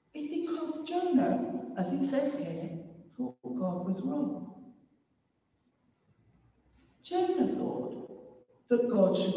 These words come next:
have destroyed Nineveh. That's what he wanted. He wanted Nineveh to be destroyed. He didn't want his God, who blessed him and his nation,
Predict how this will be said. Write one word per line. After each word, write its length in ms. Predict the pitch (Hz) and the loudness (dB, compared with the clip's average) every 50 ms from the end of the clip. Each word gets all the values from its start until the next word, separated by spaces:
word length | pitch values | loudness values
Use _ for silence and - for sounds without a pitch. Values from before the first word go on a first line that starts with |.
| 202 | 0
have 100 | 190 - | 0 0
destroyed 760 | - 262 - - - - - 339 339 339 - - - - - | 2 2 2 2 0 -4 -4 -2 -2 -2 0 0 0 -2 -2
Nineveh. 560 | 156 151 156 156 156 - - - - - - - - - - - - _ _ _ _ _ _ _ _ _ _ _ _ _ _ _ _ _ _ _ _ _ _ _ _ _ _ _ - | 0 0 0 -2 -2 -2 -4 -4 -6 -8 -10 -14 -16 -18 -20 -20 -20 _ _ _ _ _ _ _ _ _ _ _ _ _ _ _ _ _ _ _ _ _ _ _ _ _ _ _ -8
That's 240 | 359 359 359 - - | -6 -4 -4 -4 -4
what 220 | 370 294 294 - 262 | -4 -4 -2 2 2
he 80 | 262 | 4
wanted. 680 | - - - 262 254 277 - - - - - - - - | 4 4 4 4 2 2 0 -2 -4 -4 -4 -4 -6 -4
He 80 | - 294 | -4 -4
wanted 500 | 302 349 339 339 339 339 330 - 277 - | -2 0 2 4 4 4 4 4 4 6
Nineveh 480 | - 339 330 - - - - - - - | 6 6 6 6 4 4 2 0 -2 -4
to 100 | - - - | -6 -4 -2
be 160 | 247 240 240 | 0 0 0
destroyed. 680 | - - - - - - - - - - - - - - - - - - - _ _ _ _ _ _ _ _ _ _ _ _ _ _ _ _ _ _ _ _ _ _ _ _ _ _ _ | 0 0 -2 -2 -4 -4 -6 -8 -8 -8 -10 -10 -12 -14 -16 -18 -20 -20 -20 _ _ _ _ _ _ _ _ _ _ _ _ _ _ _ _ _ _ _ _ _ _ _ _ _ _ _
He 100 | 349 349 | -8 -2
didn't 380 | 370 392 - - - - 269 269 | 0 2 2 2 4 4 6 6
want 520 | - 359 - - - - - - - - - - - - - - | 6 6 6 4 4 2 2 0 -2 -4 -6 -8 -10 -10 -12 -8
his 360 | - 320 349 - - 339 - | -4 0 0 2 2 2 0
God, 480 | - 320 320 302 - 196 196 254 240 - - - - - - - - - - - - - _ | 0 0 0 0 0 0 0 -2 -4 -4 -6 -8 -10 -10 -12 -14 -16 -18 -20 -20 -20 -2 _
who 120 | 254 262 247 | 8 8 8
blessed 460 | - - 294 294 285 - - - - | 8 6 4 4 2 2 2 0 0
him 280 | - 269 285 262 226 202 | 2 2 4 4 4 4
and 140 | 202 196 - | 4 2 2
his 260 | - 269 294 - - | 2 0 0 2 4
nation, 920 | 254 269 330 330 339 339 339 339 330 339 - - - - - - - - - | 4 6 6 6 4 4 4 2 2 0 0 -2 -4 -4 -6 -8 -8 -10 -12